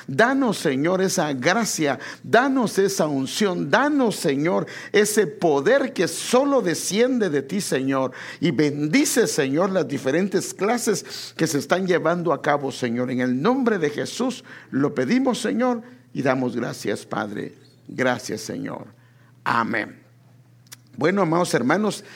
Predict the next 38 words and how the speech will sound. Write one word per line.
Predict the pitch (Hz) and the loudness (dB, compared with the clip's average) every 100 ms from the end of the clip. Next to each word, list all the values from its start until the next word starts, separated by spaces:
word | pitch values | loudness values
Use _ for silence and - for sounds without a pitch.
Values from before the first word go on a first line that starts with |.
| - | -20
estamos | - 127 156 170 - | -6 -2 0 0 -2
felices | 123 123 202 214 127 | -4 -2 0 0 -2
de | 131 | -2
que | 123 | -4
el | |
Señor | 123 123 139 | -4 -2 0
nos | 156 | -2
permite | 151 123 131 165 | -2 0 2 0
compartir | - 120 98 110 - 143 | -2 -4 -4 -6 -2 0
la | 151 - | 0 -2
palabra | 110 117 139 143 | -2 0 0 0
del | 113 - | -4 -6
Señor. | - 110 131 143 - - - - - - - | -6 -2 2 2 0 -12 -20 -20 -18 -18 -2
Y | 143 147 147 | 2 6 4
quisiera | 143 151 - 196 254 | 2 -2 2 2 2
continuar, | 247 180 147 156 160 214 269 254 - | 2 0 2 0 2 2 0 -2 -2
eh, | 139 | -2
con | 131 139 165 | 0 0 2
un | 175 | 0
tema | 190 190 | 0 0
que | 180 | 0
empecé | 139 127 131 - 160 180 160 | 0 0 -2 2 2 0 -2
el | 127 113 | -2 0
día | 151 170 | 2 2
domingo, | 135 127 160 214 170 185 - - - - - - | 2 2 2 2 0 0 -6 -20 -20 -20 -14 -2
y | 135 135 | 2 2
me | 135 151 | 4 2
gustaría | 147 151 139 190 254 | 2 2 2 2 0
continuarlo | 185 156 147 143 175 247 370 160 113 | 0 0 0 0 2 0 0 0 -2
por, | - - | -12 -4
por | 156 135 | 0 2
la | 139 | 2
razón | 131 135 - 196 247 | 2 -2 -2 -2 2
de | 220 - | 0 0
que, | 147 127 - - - | 0 -2 -4 -18 -18
fíjese | - 175 202 196 | -6 -2 -2 -2
usted | 160 - 190 | -2 -2 2
que | 214 185 - - | 2 0 -4 -18